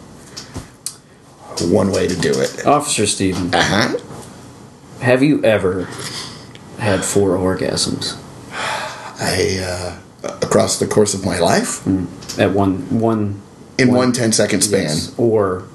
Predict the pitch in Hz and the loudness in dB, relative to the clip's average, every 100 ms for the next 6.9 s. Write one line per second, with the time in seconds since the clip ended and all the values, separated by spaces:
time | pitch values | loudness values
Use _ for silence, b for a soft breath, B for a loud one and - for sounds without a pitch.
0 | - 92 95 95 92 90 - - - 120 | -4 0 2 2 0 -4 -12 -6 0 4
1 | 120 123 123 110 120 107 92 95 95 92 | 4 4 2 2 4 4 4 2 2 0
2 | 95 95 92 95 101 107 101 - - - | 0 0 0 2 2 2 -2 -2 -4 -4
3 | - - - - - - 87 98 104 - | -2 -2 -4 -12 -6 -6 -2 0 0 -2
4 | - - - - - 95 85 82 - - | -6 -8 -14 -16 -6 -4 -4 -8 -18 -20
5 | - - - B B B - - 101 101 | -20 -20 -20 B B B -20 0 2 4
6 | 101 - 101 90 87 92 104 87 | 2 2 2 2 2 2 2 0